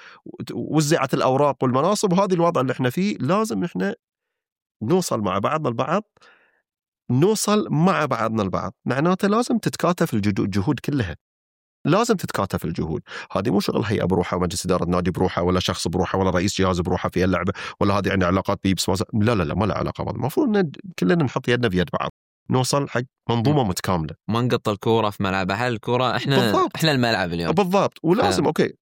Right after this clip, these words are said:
Speaker 1: أ-، و-، وأقول لك هذه مو بحسب الأنظمة، هاي مو بحسب اللوائح، مو بحسب القوانين. القوانين دي إحنا حاطينها. إذا كانت تخدم، خلينا نواصل فيها. إذا ما كانت تخدم، خلينا نغيرها للمصلحة العامة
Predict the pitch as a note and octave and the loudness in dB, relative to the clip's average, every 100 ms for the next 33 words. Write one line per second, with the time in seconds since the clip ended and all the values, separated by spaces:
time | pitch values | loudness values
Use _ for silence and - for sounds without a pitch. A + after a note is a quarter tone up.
0 | _ _ A2 D#2 E2+ - F2+ A2 - B2+ | _ _ -2 -2 -4 -6 -6 -4 0 0
1 | C3+ D3+ D3+ - D3 D#3 D#3+ D#3 D3+ C3 | 2 2 2 0 0 0 -2 -2 -2 0
2 | G2+ B2+ C3+ B2 A#2+ C3 - C3 A#2 A2+ | 0 2 2 2 0 0 -2 -2 0 2
3 | A2 A#2 A#2+ A#2+ B2+ A2+ F#2 F#2 F2+ G2 | 4 2 0 -2 0 0 2 2 2 0
4 | - - - A#2+ G#3 D3 - B2+ G2 - | -2 -10 -2 0 2 0 -2 -4 -4 -4
5 | A2+ - _ _ _ _ _ _ _ _ | -4 -8 _ _ _ _ _ _ _ _
6 | - - - G2 - C3+ - D3+ - D3 | -20 -10 -4 -2 0 0 0 -4 -2 -2
7 | - B2+ A#2+ D#3 G2 - D#2+ - G#2 C#3+ | 0 0 0 0 -2 -2 -4 0 0 2
8 | B2 B2+ - - A#2 A2 A2 C#3 G2 F2+ | 0 0 -2 -4 0 2 2 2 0 0
9 | A2 G#2+ F2+ F2+ D#2+ | -2 -2 0 -2 -2